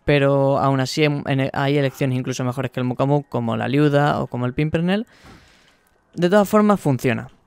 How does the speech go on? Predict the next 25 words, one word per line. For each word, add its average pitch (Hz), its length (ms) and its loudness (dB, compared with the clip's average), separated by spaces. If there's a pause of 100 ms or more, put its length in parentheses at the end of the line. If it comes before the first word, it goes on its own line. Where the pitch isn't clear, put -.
(300)
Con 135 340 2
cero 170 200 2
funciona 131 380 0
bastante 127 440 -2
bien 143 140 0
este 156 140 -6
francotirador, 165 560 0
al 151 60 0
igual 131 220 0
que - 80 -4
la 139 80 0
mayoría 127 260 -2
de 127 60 -2
francotiradores, 135 680 -2
si 123 500 -6 (220)
podéis 127 340 -2
mantener 123 420 -2
la 123 180 -2
ascensión 131 400 -8
crítica. 180 400 -6 (1700)
Pero 170 420 4
hay 185 120 2
elecciones 127 380 -4
mucho 120 240 -8
mejores. - 460 -10